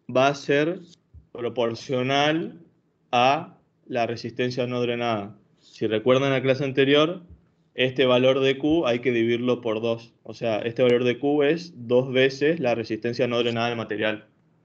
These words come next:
Entonces, si volvemos a la línea que estoy graficando yo acá, ¿qué significa esto? Yo lo que estoy diciendo es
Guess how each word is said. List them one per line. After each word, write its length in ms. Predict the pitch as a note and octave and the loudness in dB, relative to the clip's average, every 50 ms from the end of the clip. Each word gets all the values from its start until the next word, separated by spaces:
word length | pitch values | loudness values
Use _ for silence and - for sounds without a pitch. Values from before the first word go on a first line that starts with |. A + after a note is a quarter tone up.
| _ _ _ - - - _ _ _ _ _ _ _ _ _ - | _ _ _ -20 -20 -20 _ _ _ _ _ _ _ _ _ -12
Entonces, 920 | - A#2+ A#2 B2+ C3 E3 D#3 D3 - D#3+ E3+ D#3+ - B2+ A2 A2 - - _ | -10 -10 -6 -4 -2 -2 -2 -2 -4 -6 -6 -6 -6 -6 -8 -8 -10 -16 _
si 240 | - - - C3+ C3 | -20 -10 -6 -4 -2
volvemos 720 | B2 B2 B2+ B2 B2 B2 C#3+ D#3+ D#3+ D#3+ D#3+ E3 E3 - - - | 0 0 2 2 4 4 4 4 4 2 0 -2 -4 -8 -8 -4
a 160 | C3+ B2+ B2 | 0 0 2
la 140 | B2 A#2+ A#2 | 2 2 2
línea 560 | A#2+ B2+ C#3+ C#3+ C#3 C3+ C3 C#3 D#3 - - - - - | 2 0 0 -2 -2 -4 -4 -6 -6 -8 -10 -14 -14 -14
que 60 | A2+ | -10
estoy 260 | A2 - B2 B2 B2 A#2+ - - | -4 0 0 2 2 0 -2 -4
graficando 640 | A#2+ A2+ A2 - A#2+ A2 A#2+ A#2+ A#2+ B2+ B2 A#2+ A2+ | -4 -4 -4 -4 -4 -2 0 0 0 0 -2 -2 -2
yo 160 | A#2 B2 A#2+ | 0 0 0
acá, 520 | A#2+ A#2+ B2+ B2 B2 C3+ E3 - - - _ _ _ _ _ _ _ _ _ | 0 0 0 2 2 2 0 -4 -8 -14 _ _ _ _ _ _ _ _ _
¿qué 140 | _ - C3 | _ -2 -2
significa 720 | B2+ - - D3 C3 C3+ C3+ B2+ C#3 C3+ B2+ C#3 C3+ C3 C3+ | -2 -2 -6 -6 -6 -6 -6 -6 -6 -4 0 2 2 4 4
esto? 340 | C3+ C3+ - - G#2+ G2+ | 2 0 -4 -8 -8 -6
Yo 100 | G#2+ A#2+ | -2 -2
lo 120 | A#2+ B2+ B2 | -2 0 0
que 60 | C3 | -2
estoy 200 | A#2+ - C#3+ C3+ | -4 -2 0 0
diciendo 540 | C3 B2 B2+ B2+ C3+ C3+ C#3+ D3 C#3 B2+ B2+ | 0 0 -2 0 0 0 0 0 2 4 4
es 340 | B2+ C3+ C3+ C3+ - - - | 4 4 2 -2 -8 -18 -20